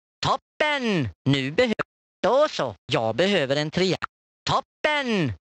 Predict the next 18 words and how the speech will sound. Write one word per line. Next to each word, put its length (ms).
Nu 280
behöver 420
jag 200
en 120
liten. 440
Okej! 1200
Nu 320
behöver 440
jag 180
en 120
stor 580
ci-, 320
hoppsan! 600
Försök 480
med 120
en 160
annan 520
form. 420